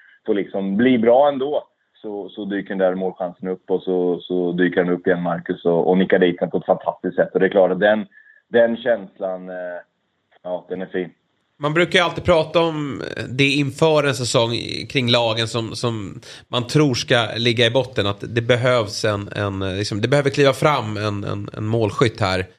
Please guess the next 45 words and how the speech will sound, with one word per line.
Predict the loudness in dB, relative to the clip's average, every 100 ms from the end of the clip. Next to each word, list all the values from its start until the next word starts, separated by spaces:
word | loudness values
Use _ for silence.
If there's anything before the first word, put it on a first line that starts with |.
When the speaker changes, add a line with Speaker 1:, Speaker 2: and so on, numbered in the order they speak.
| _ _
Speaker 2:
för | -6
att | 0
laget | 2 0
ska | 0
hänga | 0 0
kvar. | 0 2 2 -2 -8 -20 -20 _ _
Och, | -2 2
och | 0
som | 2 2 2 2
ni | 2 2
har | 2 2 2 0
fått | -4 -2
fram | 0 -2 0
en, | -2 -4
en | -6
målskytt | -4 -2 -2 0
här, | -2 0
vad, | -2 -4 -6 -18 _ _ _ _ _ _
vad | -4
kan | 0
du | 2
säga | 2 2 2
om, | 0 0
om | -2 0
Marcus? | 0 0 0 -2 -2 0
Det |
är | 0
inte | 0
första | 0 0 2 2 2
gången | 2 0
han | 0 2
levererar | 2 4 2 4 2 2 0 0
i |
Allsvenskan, | 0 -2 -2 -2 0 -2
herregud. | 0 0 0 0
Han | 0
har | 0
ju | -2
en | -4
fin | -4 0 0 0
karriär | 0 2 2
bakom | 2 2 0
sig, | -2 -2
men | 0
de, | -4